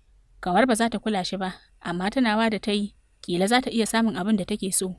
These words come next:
ya sa ta dawo ta zauna. Ya zauna a kusa da ita. Zuciyarsa babu daɗi ya ce,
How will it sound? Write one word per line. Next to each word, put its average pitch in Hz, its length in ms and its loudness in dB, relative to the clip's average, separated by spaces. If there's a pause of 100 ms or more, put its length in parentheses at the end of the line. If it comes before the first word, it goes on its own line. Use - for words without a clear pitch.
ya 202 120 -4
sa 214 160 2
ta 190 80 -4
dawo 196 240 -2
ta 196 120 -6
zauna. 196 360 -4 (560)
Ya 185 120 0
zauna 214 280 2
a 175 40 -8
kusa 202 240 -6
da 180 80 -8
ita. 175 280 -10 (600)
Zuciyarsa 202 480 0
babu 202 240 0
daɗi 185 320 -6
ya 185 80 -6
ce, - 280 -10